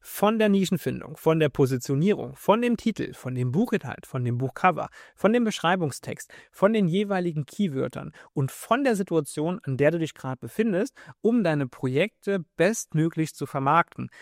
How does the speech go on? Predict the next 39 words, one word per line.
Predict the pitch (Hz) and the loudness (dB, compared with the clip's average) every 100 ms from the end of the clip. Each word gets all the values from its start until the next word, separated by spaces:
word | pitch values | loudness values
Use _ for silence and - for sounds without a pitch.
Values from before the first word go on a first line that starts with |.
| - | -12
Das | 160 - | -12 -6
bedeutet, | 151 156 175 196 147 - | -2 4 4 2 -4 -6
wenn | 151 | -4
du | 147 | -2
das | 156 | -2
vorher | - 180 247 | 0 2 2
noch | 240 | 2
nicht | 202 214 | 0 -2
so | 208 | -2
gesehen | 165 147 185 156 | -2 2 0 2
hast, | 165 - - | -2 -2 -2
mach | 185 - | -2 0
dir | 214 | 0
mal | 175 147 | 0 0
jetzt | 127 160 233 - | 2 2 2 -2
darüber | 247 247 226 | -2 0 0
Gedanken, | 196 131 131 117 165 - - | 0 0 0 0 -2 -4 -14
schau | - - 190 | -10 2 2
dir | 220 | 2
dieses | 180 165 151 | 0 -2 -4
Video | 175 165 | -4 -4
im | 147 | -4
Idealfall | 151 143 156 202 185 156 | -2 0 0 0 -4 -4
drei, | - 143 143 226 | -2 0 0 -2
vier | 247 262 | -6 -4
Mal | 233 196 156 | -2 0 -2
an, | - 156 185 - - | -2 -2 -4 -8 -8
weil | 139 127 | -2 -2
das | 131 185 | 0 -2
ist | 285 254 | -2 -4
der | 254 | -4
Standpunkt, | 226 - 143 151 - 139 190 240 - - - | -4 -2 -2 -2 -2 -2 -2 -4 -14 -20 -4
der | 143 180 | 0 2
benötigt | 214 185 185 170 | 4 4 4 0
wird, | 151 151 - - | 0 0 -2 -12
um | - 175 | 0 2
erfolgreich | 160 - 170 - 123 | 2 2 2 2 -4
zu | - 131 | -6 -10
sein. | - - | -10 -12